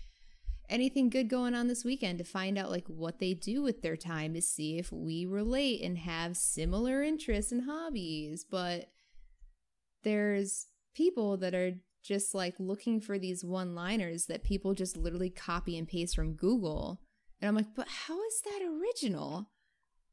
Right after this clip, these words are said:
Speaker 1: Or they
Speaker 2: That
Speaker 1: all have,
Speaker 2: sucks.
Speaker 1: like, The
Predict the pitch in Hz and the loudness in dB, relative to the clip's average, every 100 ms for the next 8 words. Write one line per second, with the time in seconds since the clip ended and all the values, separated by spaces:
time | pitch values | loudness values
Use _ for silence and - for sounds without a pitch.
0 | _ - - - - - - - - _ | _ -18 -16 -16 -20 -20 -20 -20 -20 _
1 | - - - - - 277 269 277 302 330 | -10 -10 -14 -8 6 8 10 8 8 6
2 | 339 311 277 269 269 | 4 4 2 4 2